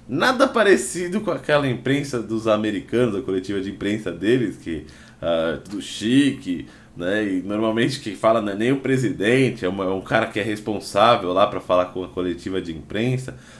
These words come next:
Ah, ou seja, o presidente nem perde tempo falando com a imprensa lá nos Estados Unidos, mas, enfim, né? <laughs> Aqui, ah, é do jeitinho brasileira, na gambiarra, aparentemente. Ficou muito estranho,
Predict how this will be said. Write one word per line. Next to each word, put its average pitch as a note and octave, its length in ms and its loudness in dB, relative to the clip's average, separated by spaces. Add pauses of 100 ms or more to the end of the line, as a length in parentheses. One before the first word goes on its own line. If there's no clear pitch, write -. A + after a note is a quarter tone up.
(140)
Ah, F#2+ 260 -2
ou A2 120 4
seja, A2+ 300 0
o G2+ 40 -8
presidente A#2+ 400 -2
nem C3 120 0
perde F3 300 -2
tempo D3 320 -4
falando A#2 420 -2
com A#2+ 200 -6
a A#2 60 0
imprensa G2 440 -4
lá D#2+ 100 -4
nos D#2 120 -10
Estados E2 240 -8
Unidos, D#2 240 -12
mas, F#2 340 -6 (480)
enfim, G2+ 420 -4 (280)
né? G#2 220 2
<laughs> - 840 -2
Aqui, C#3+ 600 4 (380)
ah, A#2+ 640 0
é C3 240 4 (140)
do B2+ 180 0
jeitinho C3 420 4
brasileira, C3+ 720 8
na B2 140 6
gambiarra, A#2+ 720 6
aparentemente. G#2+ 1040 0
Ficou - 260 -8
muito C3 460 6
estranho, - 720 2